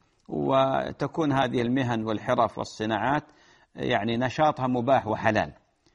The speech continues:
ولذلك الله عز وجل أمرنا بالأكل من الطيبات،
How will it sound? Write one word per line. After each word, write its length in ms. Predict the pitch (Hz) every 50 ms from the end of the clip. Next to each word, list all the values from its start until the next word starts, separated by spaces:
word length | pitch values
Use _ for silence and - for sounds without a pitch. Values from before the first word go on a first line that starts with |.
| _ _
ولذلك 460 | - 117 113 123 143 143 131 120 - 127
الله 380 | 120 123 127 120 104 107 104
عز 220 | 104 107 101 - 113
وجل 400 | 110 110 113 139 147 147 151 -
أمرنا 520 | - 127 127 143 151 151 147 139 135 135
بالأكل 600 | 139 147 143 139 139 143 160 160 160 - 160 151
من 160 | 151 156 160
الطيبات، 580 | 160 - - 165 170 165 170 160 185 175 143